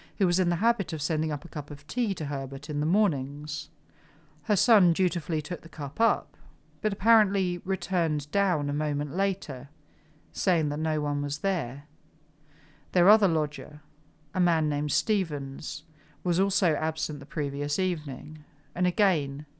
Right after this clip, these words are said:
at trial, there was some confusion as to which of the two were missing that night, if, indeed, either were there at all. This is where I'm going to leave today's episode.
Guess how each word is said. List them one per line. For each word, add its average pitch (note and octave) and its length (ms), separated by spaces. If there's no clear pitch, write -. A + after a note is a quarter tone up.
at F3 120
trial, D3+ 600
there F#3 120
was G3+ 200
some E3 260
confusion D3+ 880
as E3+ 100
to F3+ 100
which E3 280
of D3+ 100
the D3+ 100
two D#3 400
were C#3+ 140
missing D#3+ 460
that C3+ 200
night, - 580
if, F3+ 340
indeed, D3+ 680
either E3+ 300
were C#3+ 120
there C3+ 280
at - 220
all. D#3+ 460
This C4+ 460
is A3+ 260
where A3+ 140
I'm G#3 160
going F#3 180
to - 160
leave A3 320
today's D3+ 420
episode. - 680